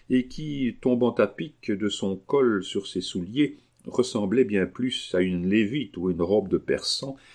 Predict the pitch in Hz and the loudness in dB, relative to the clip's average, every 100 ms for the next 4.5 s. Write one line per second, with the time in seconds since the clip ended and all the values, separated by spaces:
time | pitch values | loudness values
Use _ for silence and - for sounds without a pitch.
0 | - _ - 98 85 82 113 92 90 117 | -20 _ 0 2 2 4 6 6 6 4
1 | 110 101 95 90 87 82 82 - _ _ | 6 2 2 0 2 2 0 -6 _ _
2 | _ - 107 107 104 - 85 - - 135 | _ -4 0 2 2 2 0 0 2 2
3 | 151 98 92 - 98 - 82 87 95 82 | 4 2 2 0 -4 0 0 2 2 0
4 | - - 95 139 156 | 0 0 2 0 -4